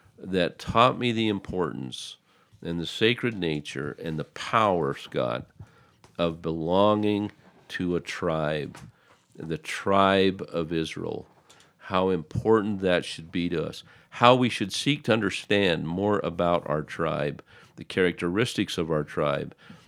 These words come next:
the, the mission and responsibilities that our tribe has received in the patriarchal blessings given by Israel, Jacob,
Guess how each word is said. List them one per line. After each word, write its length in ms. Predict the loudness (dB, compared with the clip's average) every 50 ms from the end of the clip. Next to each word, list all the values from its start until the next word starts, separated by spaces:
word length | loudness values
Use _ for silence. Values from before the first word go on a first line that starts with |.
| -14
the, 320 | -8 -4 -2 0 0 0 -2
the 200 | -2 -2 -2 -2
mission 520 | -2 -2 0 0 0 0 0 -2 -2 0 0
and 140 | 0 0
responsibilities 1120 | -2 -2 -4 -4 -2 0 2 2 2 0 -4 -4 0 0 2 2 2 0 -2 -4 -4 -4 -4
that 140 | -2 0 0
our 100 | 0 -2
tribe 560 | -2 -4 -2 0 2 2 2 0 -2 -6 -10 -16 -20 -20 -20 -20 -20 _ _ -2
has 220 | -2 -2 -2 -2
received 840 | -4 -4 -4 -2 -4 0 0 0 2 2 2 2 0 -2 -4 -10 -14
in 260 | -10 -6 -4 -4 -4
the 60 | -4
patriarchal 540 | -6 -2 -2 -2 0 0 0 -2 -2 -2 -4
blessings 440 | -2 -2 -2 -2 -4 -6 -8 -8 -6
given 300 | -4 -4 -4 -4 -6 -4
by 240 | -2 -2 -2 -4 -4
Israel, 520 | -4 -4 -4 -4 -4 -6 -4 -4 -4 -4 -6
Jacob, 520 | -6 -4 -2 -2 -2 -4 -6 -8 -10 -10